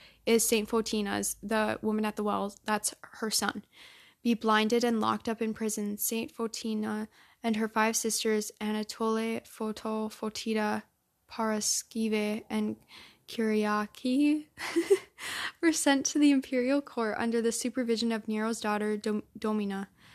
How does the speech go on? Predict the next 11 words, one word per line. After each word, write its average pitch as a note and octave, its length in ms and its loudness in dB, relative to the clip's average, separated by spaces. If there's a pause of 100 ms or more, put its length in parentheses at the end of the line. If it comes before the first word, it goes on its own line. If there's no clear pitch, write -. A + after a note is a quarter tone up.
(120)
Saint A#3 280 -2
Fotina A3+ 640 -2
converted A3+ 460 2
both G#3+ 220 -2
Domina A#3 600 0
and A3 140 -2
all G#3+ 220 0
her A3+ 120 -2
servants G#3+ 460 -2
to G#3+ 100 -4
Christ. G#3 480 -6